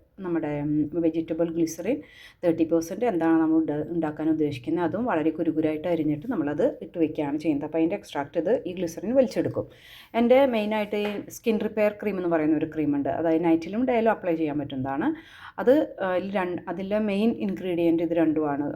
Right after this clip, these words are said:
പപ്പായ ഉണ്ട്, ഇതുണ്ട്, പിന്നെ അല്ലാതെയുള്ള വേറെ കുറച്ച് പ്ലാന്റ് എക്സ്ട്രാക്റ്റുകളും ഉണ്ട്. നല്ലൊരു റിസൾട്ട് തരുന്ന ഒരു കാര്യമാണ്. ഇത് മഞ്ചിഷ്ടയുടെ ഞാൻ ഉണ്ടാക്കി വെച്ചതാണ്. ഇത് കഴിഞ്ഞ വർഷം ഏപ്രിലിൽ ഉണ്ടാക്കി വെച്ചതാണിത്.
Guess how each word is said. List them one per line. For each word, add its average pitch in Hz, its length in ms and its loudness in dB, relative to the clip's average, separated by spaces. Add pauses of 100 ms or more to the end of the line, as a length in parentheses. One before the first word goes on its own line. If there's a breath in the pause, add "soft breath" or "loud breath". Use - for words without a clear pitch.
പപ്പായ 165 400 0
ഉണ്ട്, 175 260 0 (100)
ഇതുണ്ട്, 165 340 0
പിന്നെ 190 280 -4
അല്ലാതെയുള്ള 160 480 0
വേറെ 202 220 -2
കുറച്ച് - 320 -20
പ്ലാന്റ് 170 300 -2
എക്സ്ട്രാക്റ്റുകളും 143 580 -6
ഉണ്ട്. 120 160 -2 (400 loud breath)
നല്ലൊരു 277 280 6
റിസൾട്ട് 175 360 -2
തരുന്ന 156 260 2
ഒരു 143 100 -4
കാര്യമാണ്. 135 420 -6
ഇത് 254 180 2
മഞ്ചിഷ്ടയുടെ 220 600 2
ഞാൻ 220 140 -2
ഉണ്ടാക്കി 170 340 0
വെച്ചതാണ്. 151 480 -2 (480 loud breath)
ഇത് 202 120 -2 (580)
കഴിഞ്ഞ 190 400 0
വർഷം 214 400 0 (120)
ഏപ്രിലിൽ 180 480 0
ഉണ്ടാക്കി 175 320 0
വെച്ചതാണിത്. 143 560 0